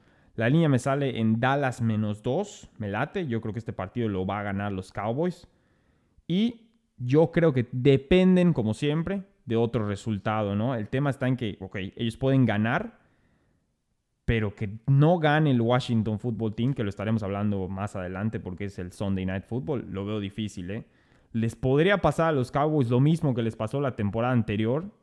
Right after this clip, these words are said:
que jugaron el cierre de temporada, de hecho, contra los extintos hoy Redskins,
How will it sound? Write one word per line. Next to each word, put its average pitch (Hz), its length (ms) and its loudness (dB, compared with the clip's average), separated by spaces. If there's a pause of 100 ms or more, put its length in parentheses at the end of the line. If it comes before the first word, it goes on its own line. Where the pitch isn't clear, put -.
(120)
que 95 200 -12
jugaron 107 600 -2
el 95 140 -6
cierre 113 340 -2
de 104 40 -2
temporada, 104 440 -4
de 107 60 0
hecho, 120 280 -4
contra 101 420 -2
los 92 400 -6
extintos 117 600 -4
hoy 110 140 -2
Redskins, 110 560 -4